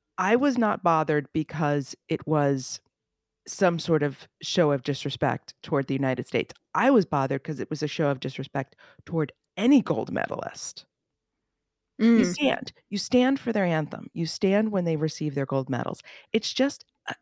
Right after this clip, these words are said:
Speaker 1: a sign of respect for what this person has achieved. And it
Speaker 2: Yes.
Speaker 1: really bothered me.
Speaker 2: Yeah, and we were expected to stand for everything, especially during the ceremonies. We were expected to stand for anthems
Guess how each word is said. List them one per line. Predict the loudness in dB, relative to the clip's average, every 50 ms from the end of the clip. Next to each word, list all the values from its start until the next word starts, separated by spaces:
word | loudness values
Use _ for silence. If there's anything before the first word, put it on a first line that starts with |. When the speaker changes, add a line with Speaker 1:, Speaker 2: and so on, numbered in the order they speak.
| _ -10
Speaker 1:
a | -8 -8 -8
sign | -6 -4 -4 -2 0 0 -2 -2 -2 -4
of | -6 -4 -4
respect | -6 -6 -2 0 0 0 0 -2 -6 -6
for | -4 -4
what | 0 2 0 0 0 _
this | -4 -4 -4
person | -2 0 0 0 -2 -4 -4 -4
has | -4 -4 -6 -8
achieved. | -6 -4 -2 0 2 2 0 -2 -6 -14 -18 -18 -20 -20 _ _ _ _ _ _ _ _ _ _ _ _ _ _ _ _ _ _ _ _ _ _ _ _ _ _ _ -10 -4 -2
And | 0
it | 4
Speaker 2:
Yes. | 4 4 4 4 4 4
Speaker 1:
really | 4 2 2 4
bothered | 4 4 4 4 2 0 0
me. | -4 -6 -6 -10 -12 -14 _ _ _ _ _ _ _ _ _ -20 -20 -16 -4
Speaker 2:
Yeah, | 0 2 4 4
and | 4 2 2 2 2 2 2
we | 2 4 4 4
were | 4 4 4 4 4
expected | 2 2 -2 0 0 0 0 2 0 -2 -2 0
to | -2 -2 -2
stand | -2 0 0 2 2 2 2 0 -2 -4
for | -2 0 2 2 4 4 2 2 0 -2 -4 -6 -12 _ _ _ _ _ 2
everything, | 2 2 2 0 -2 -4 -6 -10 -10 -12 -18 -20 _ _ _ _ _ _ _ _ _ _ _ _ _ _ _ -6
especially | -2 2 2 2 4 4 2 2
during | 2 2 2 4 2 2
the | 2 2 2 2 0 -2
ceremonies. | 0 0 2 2 2 2 0 -2 -4 -8 -6 -2
We | -2 0
were | 0 0
expected | -2 -2 -2 -2 -2 -2 -4 -8
to | -8 -10
stand | -8 -4 -4 -4 -4 -4
for | -6 -8 -8 -6 -4 -4
anthems | -2 -2 -2 -2 -2 -2 -2 -2 -4 -6 -8 -10 -14